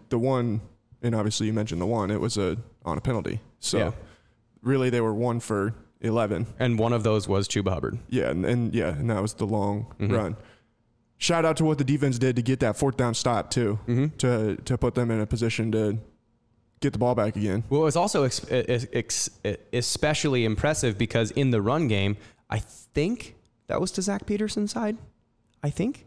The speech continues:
Speaker 1: I don't remember.
Speaker 2: I haven't watched that. I didn't get back to rewatching all the way in that play, but I think that was his side. But, and that Chuba Hubbard play, Peterson got kinda punked on that one because they rushed up to the ball, uh, and there was, his linebacker help was a little bit late to get there.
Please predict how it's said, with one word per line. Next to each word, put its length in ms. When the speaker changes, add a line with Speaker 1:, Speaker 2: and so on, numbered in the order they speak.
Speaker 1:
I 60
don't 160
remember. 300
Speaker 2:
I 40
haven't 280
watched 300
that. 460
I 100
didn't 200
get 100
back 180
to 100
rewatching 440
all 80
the 80
way 80
in 80
that 140
play, 160
but 180
I 40
think 200
that 60
was 120
his 160
side. 320
But, 160
and 140
that 160
Chuba 180
Hubbard 220
play, 240
Peterson 400
got 240
kinda 240
punked 320
on 180
that 180
one 220
because 340
they 140
rushed 300
up 100
to 60
the 80
ball, 360
uh, 200
and 100
there 100
was, 280
his 240
linebacker 500
help 220
was 160
a 20
little 220
bit 180
late 220
to 80
get 180
there. 240